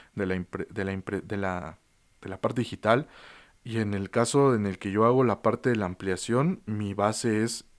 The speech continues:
el negativo y ahí de ahí yo iré moviendo, ¿no? Me parece un error que la gente quiera obtener resultados perfectos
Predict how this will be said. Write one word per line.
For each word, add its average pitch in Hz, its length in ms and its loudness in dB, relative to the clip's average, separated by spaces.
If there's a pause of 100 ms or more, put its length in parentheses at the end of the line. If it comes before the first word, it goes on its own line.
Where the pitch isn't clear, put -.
(140)
el 98 300 -4
negativo 113 720 0 (380)
y 107 160 -4
ahí 104 220 2
de 120 140 2
ahí 117 360 0
yo 113 180 0
iré 107 160 0
moviendo, 95 600 -4
¿no? 98 220 -6 (1300)
Me 123 160 -2
parece 123 360 4
un 143 80 6
error 120 320 6
que 123 100 2
la 101 120 2
gente 110 360 -2
quiera 110 280 4
obtener 101 400 -4
resultados 107 540 -2
perfectos - 800 -2